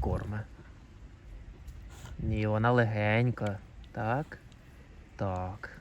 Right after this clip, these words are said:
Так, пішли, покажу, де я тебе знайшов. Пішли. Ось, друзі, це все ті ж гаражі. Он, якщо ви бачите, вибачте, пальцем зеленіє гараж, це,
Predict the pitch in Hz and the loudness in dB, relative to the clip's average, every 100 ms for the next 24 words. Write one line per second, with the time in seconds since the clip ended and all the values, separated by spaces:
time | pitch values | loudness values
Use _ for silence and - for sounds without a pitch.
0 | - 113 - 113 - - 110 113 110 117 | 2 2 2 2 8 8 8 2 2 4
1 | 113 107 95 143 104 101 - 98 - - | 4 2 0 -2 -2 -4 -6 -6 -4 0
2 | - - - - - - - - - - | 0 -2 -8 -14 -16 -20 -18 -18 -18 -18
3 | - 254 233 170 175 160 165 - 220 - | -2 4 4 6 6 6 4 4 2 4
4 | 180 196 170 147 160 160 156 214 226 208 | 2 4 4 6 6 6 6 6 6 2
5 | - - 160 156 156 143 139 156 147 151 | -6 -4 2 2 2 0 2 4 4 6
6 | 147 135 143 139 131 131 135 - 131 120 | 4 2 4 4 4 2 0 4 2 2
7 | 131 123 131 131 127 123 131 127 120 - | -2 2 4 6 4 4 4 4 4 2
8 | 131 | 2